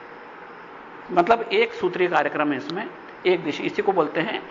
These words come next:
सिंगल डायमेंशनल मेथड। जबकि आपकी एक रेखा की तरह दो चीजें हैं, एक आपकी चेतना और एक विश्व चेतना। इस चेतना और विश्व चेतना के बीच में एक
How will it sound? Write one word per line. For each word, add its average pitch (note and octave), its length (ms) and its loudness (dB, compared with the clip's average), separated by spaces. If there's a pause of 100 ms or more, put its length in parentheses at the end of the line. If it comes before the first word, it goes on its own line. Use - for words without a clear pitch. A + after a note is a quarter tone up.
(120)
सिंगल F#3+ 360 4
डायमेंशनल D#3 500 2
मेथड। A#2 260 -4 (760)
जबकि B3 300 0
आपकी - 500 2 (120)
एक A3 180 4
रेखा D#3+ 280 2
की G#3 120 -2
तरह A#2 240 0 (580)
दो F#3+ 160 8
चीजें C3+ 280 0
हैं, C#3 200 -4 (960)
एक F#3 200 6
आपकी D3 260 2
चेतना F#3 460 0 (460)
और D3 80 0
एक E3 180 0
विश्व B2+ 240 -6
चेतना। - 420 -8 (360)
इस - 140 -6
चेतना F3 300 0
और F3 140 4
विश्व E3+ 260 -2
चेतना E3 320 0
के E3 120 -4
बीच D3 240 -4
में F3+ 120 0
एक G3 240 -2